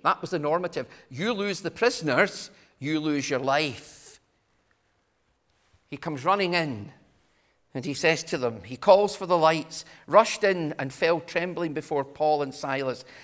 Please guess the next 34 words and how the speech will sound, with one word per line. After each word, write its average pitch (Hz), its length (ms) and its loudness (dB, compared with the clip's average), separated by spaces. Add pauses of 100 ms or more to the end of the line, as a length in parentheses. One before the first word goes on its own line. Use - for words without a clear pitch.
He 151 120 -8
brought 175 320 4
them 165 120 -2
out 147 240 -2
and 131 100 -4
asked, 135 300 -4
"Sirs, 196 400 4
what 208 260 2
must 180 380 -6
I 165 180 -2
do 151 260 -6
to 156 120 -14
be 127 120 -12
saved?" 135 380 -10 (280)
They 160 180 0
replied, 139 540 0 (100)
"Believe 139 460 -6
in 143 100 -6
the 135 120 -2
Lord 127 300 0
Jesus, 117 520 -12 (340)
and 107 180 -10
you 127 180 -2
will 127 120 -4
be 120 120 -8
saved 101 600 -10 (720)
and 101 420 -12 (200)
your 98 380 -12 (280)
household." 92 800 -14 (300)
People 160 300 -4
have - 280 -4
to 147 80 -8
be 131 160 -4
admonished 120 960 -8